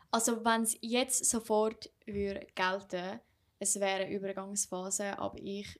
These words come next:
bin der Meinung, es ist mega wichtig, dass es einfach möglich wäre. Und einfach schon nur, dass man könnte. Und das wäre einfach, und ich meine, schon nur allein das, es wäre so ein kleiner Schritt, weil es ist noch so viel Weiteres, wo dazu gehört.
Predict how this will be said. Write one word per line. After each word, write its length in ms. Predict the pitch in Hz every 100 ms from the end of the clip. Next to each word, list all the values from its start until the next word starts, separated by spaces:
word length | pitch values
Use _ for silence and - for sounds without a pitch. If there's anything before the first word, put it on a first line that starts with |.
| -
bin 140 | 214
der 100 | 202
Meinung, 240 | 202 202 -
es 140 | 202
ist 80 | -
mega 400 | 202 196 190 185
wichtig, 540 | 190 190 - 202 -
dass 180 | 220 214
es 80 | 208
einfach 380 | - 190 196 -
möglich 440 | 190 185 185 185 180
wäre. 340 | 175 196 220 _ _ _ _ _ _ _ _ -
Und 540 | 208 202 196 190 190 - - _ _ _ _ _ _ _ -
einfach 240 | 226 262
schon 220 | - 269 254
nur, 180 | 277
dass 260 | 277 247 240
man 160 | 220 208
könnte. 760 | - 202 202 202 - - -
Und 100 | 208
das 160 | 233 247
wäre 140 | 233 -
einfach, 280 | - 233 262
und 140 | 262 -
ich 260 | - -
meine, 160 | 269 269
schon 100 | 277
nur 160 | 302
allein 300 | 294 262 247
das, 260 | 240 226 233
es 100 | -
wäre 120 | 226
so 260 | - 240 240
ein 120 | 233
kleiner 280 | 233 233 220
Schritt, 320 | - 220 208
weil 120 | 190
es 120 | 202
ist 180 | 208 -
noch 100 | 208
so 200 | 196 214
viel 320 | 214 214 202 -
Weiteres, 800 | 202 208 - 196 190 202 - -
wo 160 | 214 214
dazu 340 | 220 220 220 214 -
gehört. 440 | 196 196 208 -